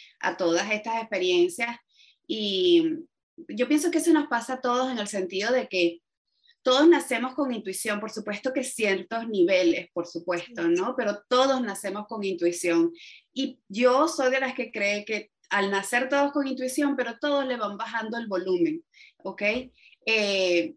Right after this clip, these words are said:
Speaker 1: pero se puede
Speaker 2: Estoy totalmente
Speaker 1: desarrollar.
Speaker 2: de acuerdo, estoy totalmente
Speaker 1: Se
Speaker 2: de acuerdo
Speaker 1: puede
Speaker 2: contigo.
Speaker 1: desarrollar, por supuesto. Es así como yo lo veo, vea, como un artista, como un pintor, ¿ok? Que tiene, que tiene ese don, que tiene esa habilidad, pero igualito tiene que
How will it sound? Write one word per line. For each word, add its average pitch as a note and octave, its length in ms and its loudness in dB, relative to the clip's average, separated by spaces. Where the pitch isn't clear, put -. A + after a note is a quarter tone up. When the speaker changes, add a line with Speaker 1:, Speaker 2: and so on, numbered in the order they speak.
Speaker 1:
pero B3+ 200 4
se B3+ 120 -2
puede A3 200 2
Speaker 2:
Estoy C4 120 2
totalmente C4+ 520 0
Speaker 1:
desarrollar. - 20 -4
Speaker 2:
de C4 100 -6
acuerdo, G#3 440 -4
estoy - 140 -14
totalmente A3+ 420 -6
Speaker 1:
Se - 20 0
Speaker 2:
de A#3 60 0
acuerdo G#3 300 -4
Speaker 1:
puede - 20 -4
Speaker 2:
contigo. C#4 220 0
Speaker 1:
desarrollar, G3 600 -4
por G#3+ 120 -12
supuesto. A#3+ 600 -4
Es B3+ 160 -2
así D4+ 400 0
como A3 520 -4
yo B3 200 -2
lo C4+ 100 2
veo, A#3 300 0
vea, G3+ 220 -2
como F#3+ 240 0
un F#3+ 180 -2
artista, F#3+ 580 -8
como E3+ 260 4
un F3+ 140 0
pintor, G#3+ 580 -2
¿ok? F3 180 -6
Que G#3 200 -6
tiene, C4 640 -2
que A#3+ 100 -4
tiene B3+ 280 -2
ese D#4 200 0
don, G#3+ 340 -2
que G#3 100 -10
tiene G#3 220 -8
esa D4+ 180 0
habilidad, D4 600 2
pero A3+ 160 -4
igualito A#3+ 560 0
tiene D4+ 540 2
que C4+ 500 -2